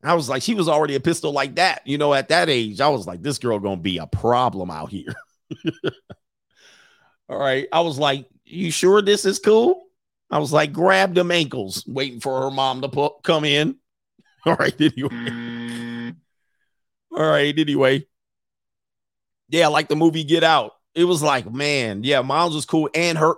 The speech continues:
dude, let me tell you this. Her father, I can't tell you what city. He was a police chief. He was a police chief.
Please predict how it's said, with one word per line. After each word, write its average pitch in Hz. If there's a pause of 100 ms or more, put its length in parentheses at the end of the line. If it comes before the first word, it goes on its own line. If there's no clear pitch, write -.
dude, 135
let 131
me 147
tell 135
you 127
this. 127 (340)
Her 147
father, 143
I 131
can't 165
tell 139
you 127
what 113
city. 127 (400)
He 143
was 139
a 123
police 147
chief. 170
He 180
was 208
a 165
police 160
chief. 110